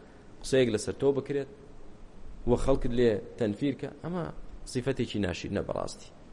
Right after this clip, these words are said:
کە خۆم ئەم واقعەیەم نەبینی بە، نە باوەڕم دەکرد، نە باسیشم دەکرد. بەس خۆم تیایدا بووم.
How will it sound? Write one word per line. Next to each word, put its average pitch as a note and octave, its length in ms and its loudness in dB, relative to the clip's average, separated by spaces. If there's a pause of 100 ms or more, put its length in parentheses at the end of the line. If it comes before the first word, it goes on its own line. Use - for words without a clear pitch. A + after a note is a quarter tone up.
(640)
کە - 140 2
خۆم F3 200 8
ئەم F3+ 200 8
واقعەیەم C#3+ 500 8
نەبینی B2+ 400 8
بە، C#3 120 10 (1000)
نە C#3+ 120 8
باوەڕم C3+ 360 10
دەکرد، A#2+ 260 2
نە A2 100 2
باسیشم F#2 380 -2
دەکرد. - 280 -8 (840)
بەس C#3+ 200 -6
خۆم C#3 200 2 (1400)
تیایدا A#2 400 8
بووم. E2 200 -2